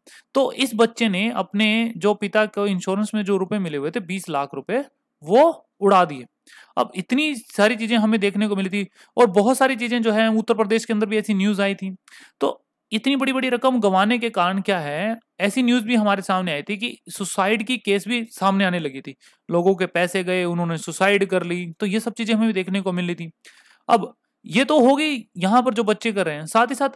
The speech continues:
एमपीएल, ड्रीम इलेवन होगी, इन ऐप्स में, इन जो ये तरीके की जो गेम्स होती हैं या फिर कहेंगे कि जिसके अंदर, अ, जहाँ पर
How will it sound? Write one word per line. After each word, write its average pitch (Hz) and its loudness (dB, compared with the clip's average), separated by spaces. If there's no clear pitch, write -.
एमपीएल, 196 0
ड्रीम 214 0
इलेवन 185 0
होगी, 180 -4
इन 220 -2
ऐप्स 175 -4
में, 190 -4
इन 202 -4
जो 175 -4
ये 175 -2
तरीके 175 -8
की 175 -8
जो 165 -6
गेम्स 175 -4
होती 143 -10
हैं 170 -4
या 196 0
फिर 190 -6
कहेंगे 185 -4
कि 185 -6
जिसके 170 -8
अंदर, 170 -2
अ, 175 -2
जहाँ 160 0
पर 175 -2